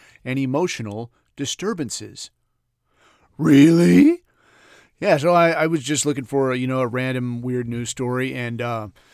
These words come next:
I had another topic kinda half prepared, but then I saw this, and I thought, "You know what, I'm just gonna run with this article, 'cause I think there's a lot to get into here,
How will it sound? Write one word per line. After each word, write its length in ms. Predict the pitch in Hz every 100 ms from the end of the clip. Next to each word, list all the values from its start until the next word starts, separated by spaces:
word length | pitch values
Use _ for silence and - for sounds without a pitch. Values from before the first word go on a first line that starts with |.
| _ _ _ _ _ _ _ -
I 60 |
had 100 | 165
another 260 | 220 220 196
topic 380 | 135 180 185 170
kinda 280 | 175 180 131
half 300 | 165 185 -
prepared, 380 | 156 160 196
but 80 | 147
then 120 | 147
I 40 | 160
saw 280 | - 156 143
this, 260 | 190 -
and 100 | 135
I 80 | 135
thought, 240 | - 139
"You 60 | 139
know 120 | 147
what, 100 | 151
I'm 80 | 165
just 100 | 196
gonna 140 | 240
run 240 | 151 143 139
with 80 | 127
this 160 | 120
article, 360 | 127 113 110 107
'cause 140 | 107
I 60 | 131
think 160 | 156
there's 160 | 139 123
a 40 |
lot 220 | 123 127 120
to 60 |
get 180 | 123 117
into 320 | 120 113 123
here, 320 | 98 107 101